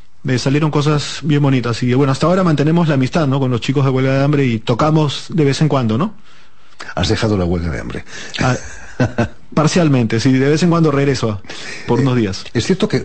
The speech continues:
Speaker 2: bandas como Narcosis marcaron tu adolescencia.
Speaker 1: Así es, justamente hablando de los ochentas y la época del terrorismo, eh, en la, esa época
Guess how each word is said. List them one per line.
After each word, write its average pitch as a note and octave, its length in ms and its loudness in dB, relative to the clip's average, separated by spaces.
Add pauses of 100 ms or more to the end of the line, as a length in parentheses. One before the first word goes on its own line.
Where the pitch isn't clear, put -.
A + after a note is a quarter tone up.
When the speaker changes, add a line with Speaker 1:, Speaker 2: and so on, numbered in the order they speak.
(100)
Speaker 2:
bandas C3+ 340 0
como A#2 180 2
Narcosis F#2 640 -2
marcaron F2+ 380 0
tu E2 80 -2
adolescencia. - 840 -6 (300)
Speaker 1:
Así A#2+ 300 2
es, C3 160 0
justamente F3+ 480 2
hablando E3 320 4
de E3+ 40 2
los C#3 140 0
ochentas D#3 460 0
y - 20 2
la B2 140 2
época C3+ 300 0
del A#2+ 300 -2
terrorismo, C3 600 0
eh, B2 300 -2
en B2 100 2
la, A#2+ 120 0
esa C#3 180 0
época C#3 420 2